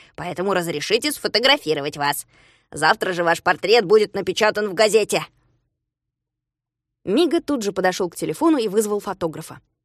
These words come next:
Посетитель, между тем, развязал узелок и выложил на стол целую кучу медных монет.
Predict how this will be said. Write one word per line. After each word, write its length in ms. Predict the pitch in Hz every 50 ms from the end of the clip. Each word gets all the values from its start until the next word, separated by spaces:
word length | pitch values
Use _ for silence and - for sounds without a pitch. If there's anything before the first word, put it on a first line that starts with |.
| _ _ _ _ _ _
Посетитель, 460 | - 165 - 160 - 285 294 349 302
между 260 | 285 285 262 220 254
тем, 240 | 233 - 269 262 240
развязал 460 | 214 202 175 185 196 185 208 208 196
узелок 480 | 185 175 156 170 165 214 302 302 - _
и 120 | - 226 202
выложил 420 | 175 233 285 294 254 220 240 220
на 100 | 214 196
стол 320 | 180 - - 294 302 254 -
целую 420 | - - 269 285 330 311 277 247
кучу 380 | 233 - - 262 254 - - 208
медных 460 | 202 196 185 180 175 180 185 170 -
монет. 440 | 175 180 185 175 156 147 - -